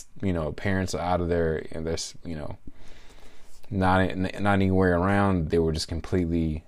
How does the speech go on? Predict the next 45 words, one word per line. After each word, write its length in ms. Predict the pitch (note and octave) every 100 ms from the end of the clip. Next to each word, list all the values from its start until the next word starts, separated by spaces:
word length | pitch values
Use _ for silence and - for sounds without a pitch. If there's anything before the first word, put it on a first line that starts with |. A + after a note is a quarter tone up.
| - - - - - - - - -
they 100 | D#2
said 220 | - D#2+
all 180 | E2 E2
kind 240 | F#2+ F#2
of 80 | -
stuff 240 | - D#2
about 220 | D#2 C#2
their 100 | -
parents, 540 | C#2+ - - - - -
right? 260 | D#2+ E2+ - - - - - - -
And 100 | E2+
had 120 | F2
all 160 | E2+ F2+
kind 240 | - F2
of 60 | C#2
evil 320 | F2 E2 E2
thoughts 340 | - F2 -
about 240 | - C#2+ C2+
their 160 | E2+
parents 400 | F2 F2+ E2 E2
in 80 | F2
their 120 | D2+
hearts, 520 | D#2 F#2 E2+ - - -
and 160 | E2+
it 80 | E2+
came 260 | - F2 E2+
out 220 | E2 D2
later. 320 | F2 D#2+ D2 - - - - -
That's 140 | - -
why 200 | E2+ D#2+
our 260 | D#2 - -
nursing 360 | F2+ F#2+ - D#2+
homes 280 | E2+ D#2+
are 120 | D2 D2
full 360 | - E2+ D#2
of 140 | D2+ - - - - - - - - - - - - - -
elderly 320 | F#2 F2+ E2
folks 400 | D#2 E2 D#2 -
who 320 | - E2+ D#2+ D2+
kids 600 | - F#2 E2+ D#2 - - - - - - - _ _ -
don't 180 | E2 E2
even 180 | D#2+
go 160 | D#2 D#2+
see 260 | - F#2 D#2+
them. 260 | C#2+ C#2+